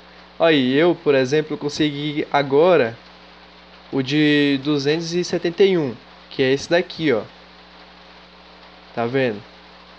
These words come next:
Vocês podem dar a sorte de, de conseguir esse daqui, mas é bem difícil, eu não vou mentir pra vocês. E esse, esse, esse site aqui,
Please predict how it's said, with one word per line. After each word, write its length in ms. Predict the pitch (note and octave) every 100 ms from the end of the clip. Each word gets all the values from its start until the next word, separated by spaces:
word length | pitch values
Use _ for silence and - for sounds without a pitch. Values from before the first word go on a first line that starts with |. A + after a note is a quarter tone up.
| - - - -
Vocês 200 | - C3
podem 260 | - D#3 D#3
dar 140 | F3
a 40 |
sorte 540 | G3 - E3+ F#3+ - F3+
de, 380 | F#3 F#3+ F#3+ E3+
de 120 | E3+
conseguir 380 | - F3 F3 F3
esse 160 | F3
daqui, 460 | - F#3 - D3 A#2
mas 240 | A#2+ B2
é 80 | D3
bem 280 | C3 D3 G3+
difícil, 480 | G3+ - C3 A#2+ C3
eu 80 |
não 60 | D3
vou 100 | D#3+
mentir 280 | F#3+ F#3 -
pra 100 | E3
vocês. 520 | D#3 D#3 C3 G#2+ A2
E 100 | D#3+
esse, 220 | F#3+ - -
esse, 600 | F3+ G3 F#3+ F3 C3 - - - C#3+
esse 180 | C#3+ -
site 320 | F3 F3 E3+
aqui, 440 | C#3 - F#3+ C3